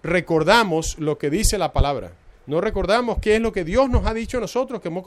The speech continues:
tenemos que vivir. Y eso es lo que nos mete en problemas. No hemos empezado a entender el concepto de, de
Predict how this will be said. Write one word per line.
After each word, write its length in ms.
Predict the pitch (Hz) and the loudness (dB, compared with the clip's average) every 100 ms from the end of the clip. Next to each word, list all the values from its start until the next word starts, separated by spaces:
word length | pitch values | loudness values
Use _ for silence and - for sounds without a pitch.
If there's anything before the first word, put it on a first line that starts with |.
| 226 185 | -6 -4
tenemos 260 | 170 208 | -4 -4
que 120 | 220 | -4
vivir. 320 | 185 196 214 - - _ _ _ _ _ _ _ _ _ _ _ _ _ _ _ _ | -2 -2 -6 -10 -20 _ _ _ _ _ _ _ _ _ _ _ _ _ _ _ _
Y 140 | - 196 | -4 6
eso 160 | 247 | 6
es 40 | 285 | 6
lo 120 | 269 | 0
que 100 | 190 | -4
nos 120 | 165 | -4
mete 220 | 156 175 | -6 -4
en 60 | 233 | 2
problemas. 480 | - 165 277 226 73 - - - _ _ _ _ _ _ _ _ _ _ _ _ _ _ _ _ | 4 4 -2 -8 -4 -2 -2 -6 _ _ _ _ _ _ _ _ _ _ _ _ _ _ _ _
No 260 | 151 165 190 | -8 -4 -2
hemos 220 | 220 233 214 | -2 -4 -6
empezado 800 | 175 151 156 - 190 196 208 202 - | -6 -2 2 4 4 2 0 -6 -8
a 60 | |
entender 600 | 147 139 139 131 151 180 185 | -8 -4 -4 -2 -2 -2 -2
el 120 | 143 | -8
concepto 760 | - 139 123 - 208 - 113 98 - - - _ _ _ _ _ _ _ _ _ _ _ | -8 -8 -6 -4 -4 -6 -12 -12 -12 -12 -14 _ _ _ _ _ _ _ _ _ _ _
de, 240 | 135 147 - - | -4 -4 -4 -4
de 280 | 139 147 | 2 2